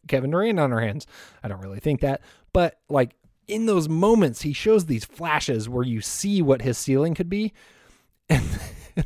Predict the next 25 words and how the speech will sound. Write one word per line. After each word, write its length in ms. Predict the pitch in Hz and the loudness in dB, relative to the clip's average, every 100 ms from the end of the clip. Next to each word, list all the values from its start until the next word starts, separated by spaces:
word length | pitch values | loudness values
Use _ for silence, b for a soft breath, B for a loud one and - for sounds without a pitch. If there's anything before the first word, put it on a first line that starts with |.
| - | 4
then 160 | 196 | 6
he 80 | 214 | 8
has 140 | 175 147 | 6 6
other 180 | 185 156 | 6 6
moments 400 | 127 127 135 - B B B - | 6 6 2 -2 B B B -2
where 140 | 165 | 4
he 80 | 160 | 6
almost 340 | 151 147 - | 6 4 6
gets 280 | 151 127 - b b b - | 6 6 2 b b b -12
baptized 840 | 143 135 135 - 135 120 120 - 139 | 2 4 4 4 4 4 2 0 -4
by 400 | 127 117 110 113 - | 2 4 4 2 2
Lauri 300 | 143 135 123 | 6 6 6
Markkanen 580 | 117 135 143 120 113 120 | 6 4 2 0 0 -2
on 160 | - 120 | -2 -2
a 40 | |
dunk, 420 | 110 143 143 123 b b b - | 4 4 4 2 b b b 0
or 520 | 131 123 120 120 123 | 4 6 8 6 4
when 200 | 135 127 | 2 2
he 360 | 107 123 113 107 _ | 2 0 -2 -6 _
throws 460 | 147 131 127 120 | 2 6 6 4
passes 500 | - 135 120 - 120 | 0 -2 -2 -4 -4
out 140 | 117 117 | -2 0
of 60 | |
bounds, 500 | 117 127 123 123 117 123 | 0 2 2 0 -4 -6
or, 460 | 139 123 117 113 | -2 0 0 -2